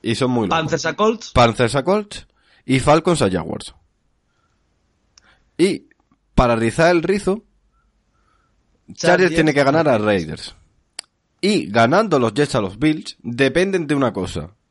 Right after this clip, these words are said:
Speaker 1: Del Titans-Texans, del segundo, de la jornada diecisiete. Gana Titans, están fuera.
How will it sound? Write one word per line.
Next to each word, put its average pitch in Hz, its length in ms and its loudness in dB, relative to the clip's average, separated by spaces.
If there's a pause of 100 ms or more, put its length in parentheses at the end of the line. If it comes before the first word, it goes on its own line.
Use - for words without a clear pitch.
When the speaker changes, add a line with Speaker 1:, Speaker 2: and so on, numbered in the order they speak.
Speaker 1:
Del 110 440 -2
Titans-Texans, 165 1160 -2
del 104 240 -4
segundo, 104 600 -4
de 104 100 -4
la 104 80 -2
jornada 117 280 -4
diecisiete. 104 560 -6 (560)
Gana 139 340 -2
Titans, 190 440 -2
están 127 320 -4
fuera. 90 340 -2